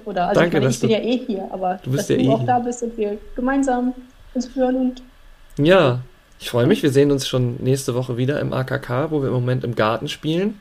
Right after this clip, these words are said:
Speaker 1: Mhm.
Speaker 2: weil wir leider nicht, noch nicht wieder auf die Station dürfen. Aber stimmt gar nicht, übernächste Woche, alle zwei Wochen sind wir da. Richtig?
Speaker 1: Ja, aber diese
Speaker 2: Richtig.
Speaker 1: Woche waren wir nicht. Also nächste Woche ist korrekt.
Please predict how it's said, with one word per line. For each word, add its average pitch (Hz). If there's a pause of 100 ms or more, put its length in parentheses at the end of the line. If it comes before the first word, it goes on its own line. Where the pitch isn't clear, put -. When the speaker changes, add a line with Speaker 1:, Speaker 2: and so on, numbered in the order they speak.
Speaker 1:
Mhm. 254 (240)
Speaker 2:
weil 131
wir 123
leider 123
nicht, 123 (480)
noch 127
nicht 139
wieder 131
auf 120
die -
Station 120
dürfen. 151
Aber 135
stimmt 202
gar 127
nicht, 117
übernächste 139
Woche, 107
alle 139
zwei 127
Wochen 104
sind 110
wir 101
da. 101 (1300)
Richtig? 202 (420)
Speaker 1:
Ja, 240
aber 185
diese 175
Speaker 2:
Richtig. 180
Speaker 1:
Woche 226
waren 233
wir 240
nicht. 202
Also 180
nächste 180
Woche 185
ist 220
korrekt. 220